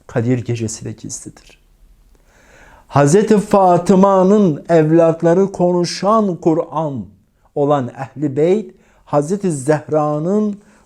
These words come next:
nurundan dünyaya gelmişlerdir. Evet, bize ne diyorlardı? İmamlarımız ne diyor?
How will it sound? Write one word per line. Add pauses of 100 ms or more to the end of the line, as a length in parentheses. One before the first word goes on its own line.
nurundan
dünyaya
gelmişlerdir. (960)
Evet, (680)
bize (300)
ne
diyorlardı? (160)
İmamlarımız
ne
diyor?